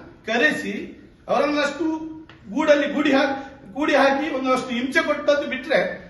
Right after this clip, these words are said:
ಬೇರೇನೂ ಅಲ್ಲಿ ನನಗೆ ಕಾಣ್ತಿಲ್ಲ. ಇಡೀ ಜನ ಮಾತಾಡ್ಕೊಂಡು ಹೋಗ್ತಾ ಇದ್ರು. ನಾನು ಕೂಡ ನಿನ್ನೆ ಸರಿಸುಮಾರು ಒಂಬತ್ತುವರೆ, ಹತ್ತು ಗಂಟೆ ರಾತ್ರಿ ಇಲ್ಲೇ ಇದ್ದೆ.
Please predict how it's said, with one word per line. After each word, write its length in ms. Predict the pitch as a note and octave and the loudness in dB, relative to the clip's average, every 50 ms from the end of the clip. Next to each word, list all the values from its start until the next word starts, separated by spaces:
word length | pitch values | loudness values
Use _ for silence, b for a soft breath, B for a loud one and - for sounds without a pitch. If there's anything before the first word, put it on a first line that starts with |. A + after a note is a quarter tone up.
| - - - | -20 -16 -8
ಬೇರೇನೂ 380 | - F#3+ A#3+ C4 C#4 D4 D#4 D4 | -4 -2 0 0 0 0 -2 -2
ಅಲ್ಲಿ 160 | C#4 C4 B3+ | -4 -4 -4
ನನಗೆ 200 | A#3+ A#3+ A#3 A#3 | -4 -4 -4 -4
ಕಾಣ್ತಿಲ್ಲ. 680 | G#3 G#3+ G#3+ A#3 G3+ G#3 G#3+ G3 F3+ - - - - - - - | -4 -6 -6 -6 -8 -8 -8 -8 -8 -8 -10 -14 -18 -20 -16 -10
ಇಡೀ 280 | G3+ G3 D#4 E4+ - - | -2 0 2 2 2 4
ಜನ 140 | C#4+ C#4 D4 | 2 2 2
ಮಾತಾಡ್ಕೊಂಡು 540 | C#4 B3 A#3 A#3+ C4+ C4+ D4 C#4 C4 B3 A#3+ | 2 2 2 2 4 2 2 0 -2 -2 -2
ಹೋಗ್ತಾ 180 | A#3 A3+ - G#3+ | -4 -4 -4 -4
ಇದ್ರು. 180 | G3 G3 F#3+ | -4 -4 -4
ನಾನು 220 | F#3+ G#3 B3 C#4 C#4 | -2 -2 -2 -2 -2
ಕೂಡ 120 | - C#4 | -2 -2
ನಿನ್ನೆ 260 | C4+ C4 C4+ C4 B3+ | -2 -2 -2 -4 -4
ಸರಿಸುಮಾರು 760 | A3+ A#3+ A#3+ A#3+ B3+ B3+ B3+ A#3+ A#3+ - - - - - G3 | -4 -4 -4 -4 -2 -2 -2 -2 -4 -8 -10 -14 -14 -10 -6
ಒಂಬತ್ತುವರೆ, 400 | A3 B3 C4 B3+ C4 C4+ B3+ B3 | 0 0 0 0 2 0 0 0
ಹತ್ತು 240 | A3+ G#3 G3 B3+ B3+ | -2 -4 -4 -4 -4
ಗಂಟೆ 160 | B3 B3 A#3+ | -2 -2 2
ರಾತ್ರಿ 260 | A#3 A#3 A#3+ A#3 A3+ | 2 2 0 0 -4
ಇಲ್ಲೇ 200 | A3 A3+ B3 A#3+ | -4 0 0 0
ಇದ್ದೆ. 520 | A3 F#3+ - F#3 F3 - - - - - | 0 0 -2 -4 -4 -6 -8 -14 -16 -20